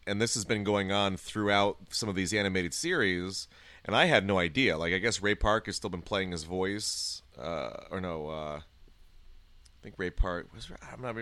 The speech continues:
I'm not sure if Ray Park was playing his voice or not in the cartoon. Um,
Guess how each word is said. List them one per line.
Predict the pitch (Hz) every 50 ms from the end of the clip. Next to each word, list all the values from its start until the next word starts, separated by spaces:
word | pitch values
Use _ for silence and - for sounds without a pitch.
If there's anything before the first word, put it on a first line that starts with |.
| 110 -
I'm | - 110
not | 117 113 -
sure | - - 107
if | 95 85
Ray | 95 87
Park | - 98 90 80
was | 85 78
playing | - 85 82 80
his | 80 73
voice | 80 82 85 80 - 90
or | 82
not | 82 80 67
in | 60 76
the | 78
cartoon. | - - 80 76 - - 90 85 78 69 69 76 - - - - - - - - - - - - - - - - - - - - - - - - - - - - - - - -
Um, | - 85 82 80 78 76 76 76 73 73 69